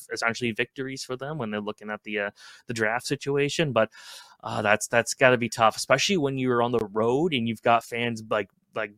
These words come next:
just shouting at you all game long, to then have that happen. Ooh, that's not, that's not a lot of fun.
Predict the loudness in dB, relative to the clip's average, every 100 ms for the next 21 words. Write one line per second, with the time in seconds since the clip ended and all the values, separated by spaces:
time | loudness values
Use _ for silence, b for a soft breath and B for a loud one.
0 | _ _ _ -8 -4 0 2 0 -4 -2
1 | 0 0 0 -4 0 -2 -2 B B 2
2 | 2 2 -2 -2 0 0 0 -4 -4 -6
3 | -4 -6 -8 -12 -12 -14 -16 -18 -18 -18
4 | -20